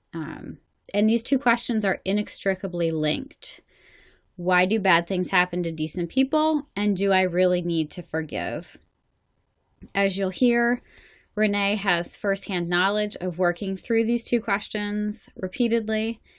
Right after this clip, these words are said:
and that there's so much that can go into actually answering them in an honest, life-giving, and faithful way. These are two really important questions for our lives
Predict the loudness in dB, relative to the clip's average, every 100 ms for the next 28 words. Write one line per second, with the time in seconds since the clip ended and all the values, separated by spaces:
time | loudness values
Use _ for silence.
0 | -20 -20 _ _ _ _ _ _ _ 0
1 | 2 2 0 -2 2 6 10 10 8 4
2 | 0 -2 0 0 -2 -2 2 2 2 6
3 | 6 6 2 0 0 -2 -2 -4 0 2
4 | 2 2 2 2 0 0 0 -2 -4 -4
5 | -6 -8 -12 _ -2 0 0 2 2 2
6 | -2 -6 -12 -2 0 0 -2 -4 -2 -2
7 | -2 -4 -4 -4 -2 -2 -2 -4 -8 -4
8 | -4 -4 -4 -8 -14 _ _ _ _ _
9 | -4 0 -2 -2 -4 -4 0 0 0 -2
10 | -6 -2 -2 -2 -2 -2 -4 -4 -4 -4
11 | -6 -12 -6 -4 -2 -4 -4 -2 -2 0
12 | -2 -2 -6 -10